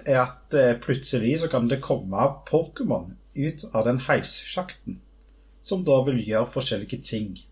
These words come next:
Du kan for eksempel ha en Charmander som kommer ut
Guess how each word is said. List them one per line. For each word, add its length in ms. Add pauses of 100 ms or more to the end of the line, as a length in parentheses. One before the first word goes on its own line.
(800)
Du 120
kan 140
for 100
eksempel 440
ha 600
en 260
Charmander 680
som 160
kommer 280
ut 240